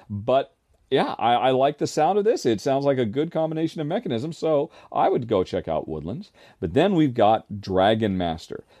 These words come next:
This is crazy. Uh, it's from designer Reiner Knizia, who is really not known for his range of fantasy-themed games. And I guess this is actually a reprint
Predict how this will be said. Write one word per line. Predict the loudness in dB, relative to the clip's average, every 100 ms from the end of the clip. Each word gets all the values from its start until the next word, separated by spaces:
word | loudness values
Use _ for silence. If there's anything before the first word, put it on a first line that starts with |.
| _
This | 0 0 2
is | 0 0
crazy. | -10 -8 0 2 4 2 -2 -6 -8 -18 -6
Uh, | 0 2 4 2 2
it's | 0 -4 -6 -20 _ _ _ _ _
from | -4 -2 0
designer | -2 0 0 0 -2 -6 -10 -4
Reiner | 0 0 0
Knizia, | -4 -4 -4 -2 -4 -4 -12 -20 _
who | 0 2
is | 2
really | 2 0 0
not | 0 0
known | 0 0 2 2 -2
for | -4 0 2 2 0 -4 -12
his | -2 2 2 2 -2
range | -2 -2 0 0 0 0
of | 0
fantasy-themed | -2 -2 0 0 -2 -2 -4 -4 -6 -4 -4
games. | -4 -2 -4 -8 -14 -10 0
And | 2
I | 2
guess | 2 0 0 0
this | -2 2
is | 0 2
actually | 0 0 0 -2 0 2
a | 2
reprint | 2 0 -2 -4 -6 -6